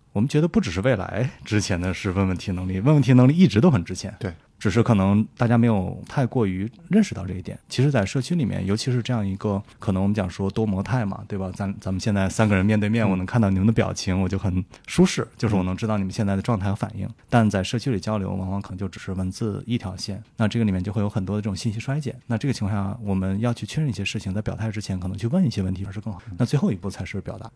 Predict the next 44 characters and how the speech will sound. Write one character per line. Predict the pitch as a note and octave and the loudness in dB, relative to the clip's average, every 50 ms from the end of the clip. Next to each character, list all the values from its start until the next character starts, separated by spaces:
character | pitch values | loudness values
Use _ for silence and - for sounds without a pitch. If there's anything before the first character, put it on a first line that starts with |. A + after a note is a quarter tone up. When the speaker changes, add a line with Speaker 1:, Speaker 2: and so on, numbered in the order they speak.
| _ | _
Speaker 1:
对， | - G2+ - - - | -6 -6 -6 -6 -8
所 | - - G#2 | -4 0 0
以 | G2+ | 0
其 | G2 - | 0 0
实 | G#2+ - - G#2 G2 G2 G2 | -6 -4 -2 -2 0 0 0
刚， | - A2+ G#2+ G#2+ G#2+ G#2+ A2 A2 - | 0 0 0 2 2 0 0 -2 -4
呃， | - A#2 G#2+ G2+ | -4 -2 0 0
我 | G2+ G2+ | 0 0
觉 | F#2 G#2+ G#2 | 0 0 0
得 | G#2+ A2 | 0 0
出 | - - - | -2 -2 -2
发 | C3 D3+ D#3 | 0 0 0
点 | C#3+ A#2 G2 G2 G2 | 0 -2 -6 -6 -6
都 | G2 G2+ | -6 -6
是 | G2+ - A2 G2 | -4 -4 -4 -2
来 | F#2+ F#2+ | -2 -2
自 | F#2+ - | -4 -4
于 | B2 | -6
这 | A#2+ - D#3+ | -6 -4 -6
个。 | A2+ G2+ | -6 -4
那 | G2+ A2 | -4 -4
我 | |
们 | G2+ F#2+ | -4 -2
说， | - A2+ | -2 -2
那 | A2 A#2 | -2 0
这 | A2 A#2 | 0 -2
个 | G#2 G2+ | -2 -4
可 | - - | -2 -2
能 | G2 F#2+ | -4 -2
之 | G2+ - | -2 -4
前 | B2 - | -2 -2
我 | A#2+ | -2
们 | G#2 | -2
这 | - B2+ | 0 2
么 | A#2+ G#2 | 2 2
聊， | F#2 G2 | 2 2
就 | G#2+ A#2+ | 0 -2
把 | F#2+ | -2
这 | F2+ G2+ | -2 -2
个 | G#2+ | -2
问 | G#2+ | 0
题 | F#2 A2+ | 0 0
聊 | G2+ G#2+ C#3+ | 2 2 0
小 | - - - | 0 -2 -6